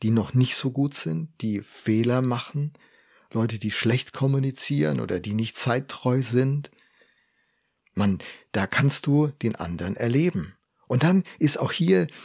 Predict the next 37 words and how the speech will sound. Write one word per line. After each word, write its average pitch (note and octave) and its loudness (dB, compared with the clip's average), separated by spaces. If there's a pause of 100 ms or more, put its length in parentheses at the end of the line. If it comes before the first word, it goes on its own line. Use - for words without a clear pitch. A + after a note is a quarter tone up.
(140)
dieser A#2 4
dritte D#3+ 0
Punkt C#3+ 0
wieder F3 -2
der E3 0
entscheidende. D#3 0
Wir A#2+ 0
reden. D3 -6 (480)
Wie A2+ -6
ging's C#3+ 2
dir C#3+ 4
damit? C3+ 2
Der F#2+ 0
ist - -2
zu A#2+ -4
spät B2 0
gekommen. B2 -2 (200)
Was - -4
für A#2+ 0
Gefühle A#2+ 4
gingen B2 0
da A#2 4
in A2 4
dir A2+ 2
hoch? B2 4 (800)
Äh, F#2+ -4 (480)
der A2+ 0
hat A#2 0
seine, A2 2
seine G#2+ 0
Zusage B2+ 2
nicht B2 0
eingehalten. A#2+ 0
Der D3+ 0
war G#2 0
nicht B2 2
vorbereitet. B2 0